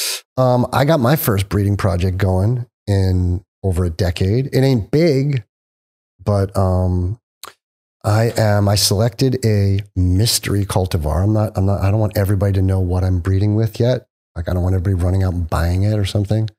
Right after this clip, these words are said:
Um, but I'm breeding, I'm crossing it into all my legacy strains, the strawberry cough, the starberry cough, the cherry Lopez, the grape ape.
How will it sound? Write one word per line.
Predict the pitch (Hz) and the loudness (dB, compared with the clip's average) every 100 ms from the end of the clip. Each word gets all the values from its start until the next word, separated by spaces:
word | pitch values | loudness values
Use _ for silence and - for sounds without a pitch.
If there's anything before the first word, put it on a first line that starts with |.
| _ _ _ _ | _ _ _ _
Um, | 92 90 87 87 87 - _ _ _ _ _ _ _ _ _ - - _ _ _ - | -2 0 0 0 -2 -8 _ _ _ _ _ _ _ _ _ -20 -20 _ _ _ -2
but | 104 101 | 0 2
I'm | 104 101 | 2 2
breeding, | 101 113 117 113 110 110 - | 2 2 2 2 2 0 0
I'm | 101 | -2
crossing | - 113 107 - | 0 0 2 2
it | 113 | 0
into | 101 101 104 104 | 2 0 2 2
all | 101 | 2
my | 110 | 2
legacy | 107 101 101 101 107 | 2 2 2 0 -2
strains, | - 104 98 98 | -2 0 0 0
the | 92 | 0
strawberry | 95 - 95 92 98 | -2 0 0 0 -2
cough, | - 98 95 | 0 -2 0
the | 104 | -2
starberry | - 101 95 92 98 | -2 0 0 0 -2
cough, | - 95 92 95 - _ _ _ _ _ _ | 0 -2 0 -2 -6 _ _ _ _ _ _
the | 98 98 | -2 0
cherry | 87 - 101 101 | 0 2 2 2
Lopez, | 98 98 107 95 95 95 | 2 0 2 2 2 0
the | 98 | 0
grape | 95 104 101 101 | 0 2 0 2
ape. | 98 95 98 | 0 0 -4